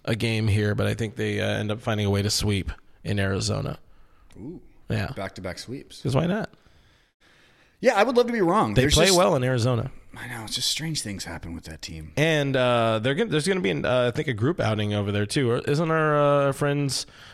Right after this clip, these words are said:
Speaker 1: our friend Albert with, um, uh, Beast Mode L A? I think they're having, like, a group outing to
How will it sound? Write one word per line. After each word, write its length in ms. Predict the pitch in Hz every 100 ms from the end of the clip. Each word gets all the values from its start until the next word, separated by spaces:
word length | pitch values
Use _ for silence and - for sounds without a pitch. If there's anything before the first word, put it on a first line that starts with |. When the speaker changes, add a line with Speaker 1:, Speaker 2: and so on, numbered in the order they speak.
| -
Speaker 1:
our 60 | 127
friend 160 | 151
Albert 300 | 147 151 127
with, 260 | 120 123 135
um, 420 | 120 117 110 107 - - - - - - - - -
uh, 380 | - 110 117 110
Beast 300 | 98 165 -
Mode 160 | 170 156
L 220 | 143 139
A? 160 | 156 123
I 40 |
think 160 | 156 135
they're 120 | 123
having, 220 | 120 117
like, 140 | 110
a 40 | 104
group 220 | 117 107
outing 280 | 110 110 110
to 380 | 120 110 107